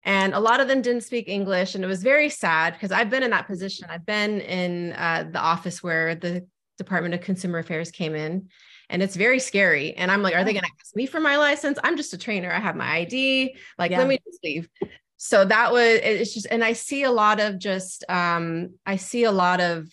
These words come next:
Speaker 1: just non-compliance. I see a lot of just no Hylenex either.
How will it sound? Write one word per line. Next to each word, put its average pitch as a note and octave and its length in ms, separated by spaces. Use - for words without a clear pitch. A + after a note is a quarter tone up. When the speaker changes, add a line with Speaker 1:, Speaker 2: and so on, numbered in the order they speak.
Speaker 1:
just F#3+ 240
non-compliance. G3 1200
I F3+ 140
see G3+ 240
a F#3+ 80
lot E3+ 200
of D#3+ 120
just E3+ 240
no D#3+ 140
Hylenex F#3 680
either. F#3 680